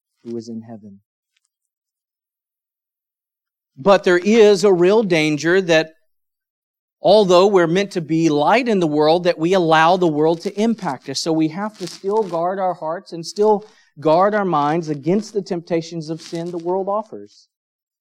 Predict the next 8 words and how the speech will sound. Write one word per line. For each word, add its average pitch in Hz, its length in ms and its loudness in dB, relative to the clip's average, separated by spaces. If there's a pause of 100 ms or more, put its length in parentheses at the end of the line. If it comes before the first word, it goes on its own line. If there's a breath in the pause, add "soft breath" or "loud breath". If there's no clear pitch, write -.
(300)
We 185 100 0
came 226 400 -2
from 190 320 0
this 170 260 -2
dark 151 320 0
world, 151 440 0
and 156 120 -2
often, 175 720 0